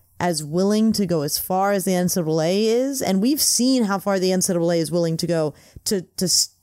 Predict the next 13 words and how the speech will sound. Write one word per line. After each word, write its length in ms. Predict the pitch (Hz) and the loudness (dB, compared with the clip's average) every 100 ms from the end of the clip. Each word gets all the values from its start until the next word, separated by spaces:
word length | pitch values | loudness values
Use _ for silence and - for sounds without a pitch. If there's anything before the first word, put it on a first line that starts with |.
| _ _ _ _ | _ _ _ _
to 160 | 208 175 | -4 -2
sort 220 | 202 175 | 0 0
of 80 | 170 | 0
stand 720 | - 208 185 180 160 - - - | 0 0 -2 -2 -4 -8 -14 -10
their 180 | - 175 | -2 -2
ground 500 | 175 180 180 165 160 | 0 -2 0 0 0
on 240 | 156 156 151 - - | 0 -2 -6 -12 -8
Todd 260 | - 185 160 | -4 -2 -2
McNair, 720 | 160 240 240 220 214 202 90 | -2 0 2 2 2 0 0
on 240 | 170 165 | 0 0
Reggie 280 | 165 147 151 | -2 -2 -2
Bush, 500 | 208 220 202 196 - | 0 2 2 0 -2
on 400 | 143 165 160 | 0 0 0